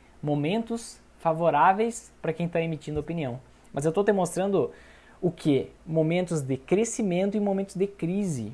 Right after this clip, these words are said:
porque isso é totalmente natural, crises são naturais, acontece a cada cinco anos.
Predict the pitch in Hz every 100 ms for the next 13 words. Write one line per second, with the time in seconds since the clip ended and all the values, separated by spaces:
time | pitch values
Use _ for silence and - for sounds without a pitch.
0 | 131 160 151 190 190 202 - 196 185 185
1 | 180 185 180 196 180 156 175 156 160 170
2 | 160 180 180 180 190 151 175 160 160 160
3 | - - 190 185 180 175 196 - 190 196
4 | 202 131 -